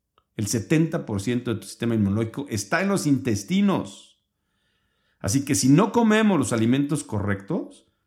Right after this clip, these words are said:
nuestro microbioma, que es otra vez toda la bacteria y la fauna que tienes ahí, que es tu fauna natural de bichos, se convierten en bichos malos. Y no solo eso, que se conviertan en bichos malos, sino que pueden desaparecer.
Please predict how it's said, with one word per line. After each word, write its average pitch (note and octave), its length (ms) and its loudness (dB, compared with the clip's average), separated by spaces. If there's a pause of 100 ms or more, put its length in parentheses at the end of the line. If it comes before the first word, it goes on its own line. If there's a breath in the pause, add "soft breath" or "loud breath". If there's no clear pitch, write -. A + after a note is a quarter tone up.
(180)
nuestro A#2+ 360 0
microbioma, A#2+ 640 4
que A#2 80 -2
es F#2+ 120 -2
otra A2 280 -2
vez A2+ 380 -2
toda A2+ 200 -2
la C3 80 -2
bacteria A#2+ 360 0
y A2+ 40 0
la G2+ 80 0
fauna A#2 300 -2
que A2+ 80 -6
tienes A#2 300 -2
ahí, B2 420 -4 (960)
que G2 80 -10
es F#2+ 80 -10
tu G2 80 -10
fauna C3+ 280 2
natural G#2+ 380 0
de G#2+ 60 2
bichos, G#2 500 -2 (460 soft breath)
se - 380 0
convierten E3+ 520 4
en A2+ 120 2
bichos F#2+ 280 -2
malos. - 600 -6 (1800)
Y B2 100 2
no F#3+ 140 6
solo G#3 320 6
eso, B3 260 2
que A2+ 100 -4
se G2+ 100 -4
conviertan G#2 380 0
en F#2+ 100 4
bichos F#2 240 0
malos, C3+ 360 -2
sino D3+ 220 2
que D#3 120 -2
pueden G#3+ 380 0
desaparecer. D3 1080 2